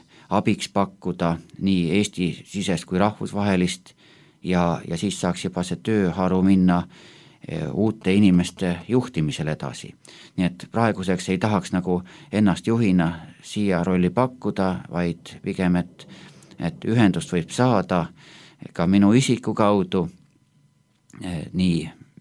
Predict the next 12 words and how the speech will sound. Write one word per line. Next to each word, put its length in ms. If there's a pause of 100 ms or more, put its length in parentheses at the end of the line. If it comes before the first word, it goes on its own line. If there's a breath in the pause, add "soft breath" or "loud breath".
meiliaadress 800
kui 220 (120)
telefon 480
on 220
suhteliselt 480
avalikud 800 (560 loud breath)
ja, 320 (240)
ja 160 (500)
kindlasti 400
saab 180
kontakti 540
ka 220